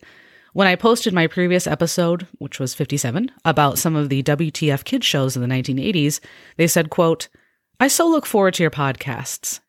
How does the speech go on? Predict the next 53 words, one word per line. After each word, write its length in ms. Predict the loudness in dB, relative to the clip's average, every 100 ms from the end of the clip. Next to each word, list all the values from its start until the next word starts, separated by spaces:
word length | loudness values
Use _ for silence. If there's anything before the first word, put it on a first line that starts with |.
| -6
Excited 500 | 0 2 2 0 0
to 100 | 0
listen 240 | 0 0
to 60 | -2
this 160 | -2
one 200 | -2 -2
tomorrow," 520 | -2 -2 -2 -4 -8 -18 _ _ _ _
end 140 | -8 -6
quote. 380 | -6 -8 -10 -20 _ _ _ _ _
I 120 | -2 2
always 280 | 2 2
appreciate 460 | 0 0 0 2 0
comments 340 | 0 0 0
like 140 | -2 0
that 200 | 0 0
because, 380 | -4 -2 -2 0
as 240 | 0 0
I've 100 | 2
mentioned 300 | 0 0 -2
before, 460 | -4 -2 -2 0 -2
the 80 |
show 320 | -2 0 0 0
is 120 | 0
really 220 | -2 -2
a 80 | -2
labor 300 | -2 -4 -6
of 100 | -4
love. 420 | -4 -4 -6 -14 _ _ _ _ 2
I 80 |
work 200 | 2 2
hard 280 | 2 2 2
to 80 | 0
put 160 | -2 0
together 320 | 0 0 0
quality 320 | 0 0 0
shows 460 | 0 0 0 0 -2
as 160 | -4
often 320 | -6 -6 -6
as 240 | -4 -6 -6
I 100 | -4
am 180 | -4 -4
realistically 720 | -4 -4 -4 -6 -4 -4 -2
able 240 | -2 -2
to, 320 | 0 0 0 -4 -20 -20 -12
so 240 | 0 2 2
kind 300 | 2 0 2
comments 480 | 2 4 2 0
always 340 | 0 0 0 2
mean 140 | 0
a 40 | 2
lot 220 | 0 0
to 100 | -6
me. 280 | -8 -10